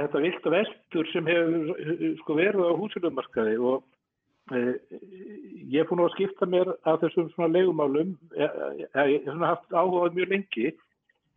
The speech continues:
en alveg svona eiginlega frá tvö þúsund og tíu, ellefu, og, og hérna, og þá var, þá var svona umræða um, um svona,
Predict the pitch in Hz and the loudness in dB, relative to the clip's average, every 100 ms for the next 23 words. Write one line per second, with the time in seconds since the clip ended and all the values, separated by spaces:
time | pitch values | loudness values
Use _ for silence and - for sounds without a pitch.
0 | _ _ 127 147 156 170 170 165 170 175 | _ _ -2 2 2 2 2 2 4 2
1 | 170 180 175 - 180 180 - 165 - _ | 0 0 0 0 0 0 0 -4 -6 _
2 | _ - 180 185 147 185 - 170 117 117 | _ -8 -6 -2 0 0 -2 -2 0 0
3 | 151 - - 139 139 143 147 151 151 156 | -2 -4 -8 -2 0 0 0 0 2 2
4 | 143 - _ _ _ _ _ _ _ _ | 2 -2 _ _ _ _ _ _ _ _
5 | - 131 139 151 160 160 156 160 160 160 | -6 -6 0 2 4 2 2 2 4 2
6 | 156 165 180 170 156 160 160 160 160 156 | 2 0 0 2 2 2 2 0 0 -2
7 | 160 156 | 0 4